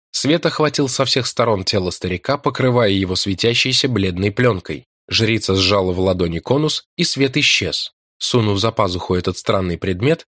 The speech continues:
она наклонилась вперед, жадно впившись в старика глазами. Так же поступили Лугур и остальные карлики. Девушка горько с надрывом запричитала.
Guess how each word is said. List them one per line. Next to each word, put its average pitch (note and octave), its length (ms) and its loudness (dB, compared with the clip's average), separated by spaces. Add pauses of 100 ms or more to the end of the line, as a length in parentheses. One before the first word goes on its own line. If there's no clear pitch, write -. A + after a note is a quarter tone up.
она F3+ 200 2
наклонилась C3+ 600 2
вперед, G#2+ 500 0
жадно A#2 340 2
впившись G#2+ 460 -2
в - 40 -2
старика G#2 400 -2
глазами. F#2+ 600 -2
Так A2+ 220 0
же C#3+ 120 0
поступили B2 540 0
Лугур F#2+ 500 0
и B2 80 -2
остальные C3 540 0
карлики. D#2+ 640 -6 (320)
Девушка G#2+ 480 0
горько D#3 380 2
с - 100 -2
надрывом A#2 520 2
запричитала. G#2+ 840 -2